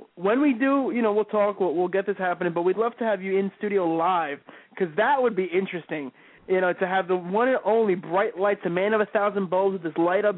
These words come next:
jacket in person in the studio talking trash as only he can. So we definitely have to set that up, Jared. Uh, you know, in the, in,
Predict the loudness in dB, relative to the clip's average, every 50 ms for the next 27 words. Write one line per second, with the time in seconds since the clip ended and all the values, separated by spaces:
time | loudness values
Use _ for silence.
0 | -2 -4 -2 -2 -2 -2 -4 -6 -10 -8 _ -4 -2 -2 -2 -2 -2 0 0 0
1 | 0 0 -2 -4 -4 -4 -4 -8 -16 -20 _ _ _ -2 0 2 2 2 0 0
2 | -2 -2 0 0 2 2 2 0 0 -2 -2 0 0 0 0 0 -4 -4 -4 -4
3 | -4 -2 -2 -2 0 0 -2 -2 -4 -6 -10 -20 _ -20 -20 -20 -20 -14 _ -2
4 | -2 -2 -2 -2 -2 0 2 2 4 4 4 4 4 4 2 0 -4 -10 -10 -8
5 | -8 -8 -8 -6 -4 -2 0 0 0 -2 -4 -6 -10 -18 -20 -8 _ 0 2 2
6 | 2 2 0 -2 -2 -2 -2 -2 -2 -4 -6 -8 -6 -4 -4 -2 -2 0 0 -2
7 | -2 -4 -4 -2 0 0 0 0 -2 -2 -2 -2 -4 -4 -6 -6 -6 -6 -6 -6
8 | -6 -6 -8 -10 -12 -12